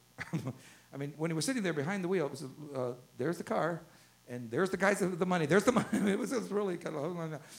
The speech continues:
so what is it when someone says, "Did you drive the car? Were you driving the car?" Okay? Or they say,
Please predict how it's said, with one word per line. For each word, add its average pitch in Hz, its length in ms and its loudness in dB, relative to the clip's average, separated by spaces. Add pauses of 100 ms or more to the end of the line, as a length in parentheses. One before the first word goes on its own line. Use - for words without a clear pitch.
(200)
so 240 240 2
what 262 360 0
is 269 280 0
it 226 100 -6
when 190 140 0
someone 247 260 -2
says, 185 140 0
"Did 170 280 -2
you 330 160 8
drive 220 340 2
the 175 60 -6
car? - 240 -8 (140)
Were 160 100 4
you 269 140 2
driving 175 360 0
the 139 60 -8
car?" - 300 -14 (880)
Okay? 143 300 -6 (400)
Or 190 140 6
they 185 140 4
say, 175 360 0